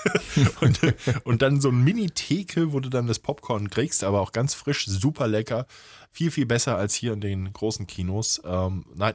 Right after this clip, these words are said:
also deswegen mag ich dieses Kino und deswegen fahre ich gerne auch ein bisschen weiter. Und da lohnt es dann auch, ein bisschen länger zu warten mit, äh, Film gucken, weil am Anfang gab's den Star Wars da garantiert noch nicht. Ich glaube, die kleinen Kinos, die, die kriegen diese Filme ja immer erst später, wahrscheinlich, weil's dann günstiger ist für die.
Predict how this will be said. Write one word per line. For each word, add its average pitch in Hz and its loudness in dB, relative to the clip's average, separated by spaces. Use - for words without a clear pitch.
also 104 0
deswegen 139 0
mag 107 2
ich 131 -4
dieses 113 -2
Kino 156 -4
und 113 -4
deswegen 117 -2
fahre 113 0
ich 107 -4
gerne 117 0
auch 110 -2
ein 107 -8
bisschen 107 -4
weiter. 117 2
Und 110 -2
da 95 2
lohnt 139 2
es 117 2
dann 95 0
auch, 101 0
ein 107 -2
bisschen 117 -2
länger 110 2
zu - -4
warten 107 0
mit, 101 -2
äh, 104 4
Film 143 4
gucken, 135 0
weil 104 4
am 90 -4
Anfang 117 -2
gab's 98 0
den 92 -2
Star 92 0
Wars 107 2
da 90 2
garantiert 90 -2
noch 76 0
nicht. 87 -2
Ich - -20
glaube, 92 0
die 92 0
kleinen 92 0
Kinos, 104 -2
die, 92 -2
die 87 -6
kriegen 92 -6
diese 90 -6
Filme 95 -2
ja 82 0
immer 92 -2
erst 80 0
später, 95 -4
wahrscheinlich, 85 -2
weil's 87 -6
dann 82 -4
günstiger 87 -6
ist - -14
für - -18
die. - -20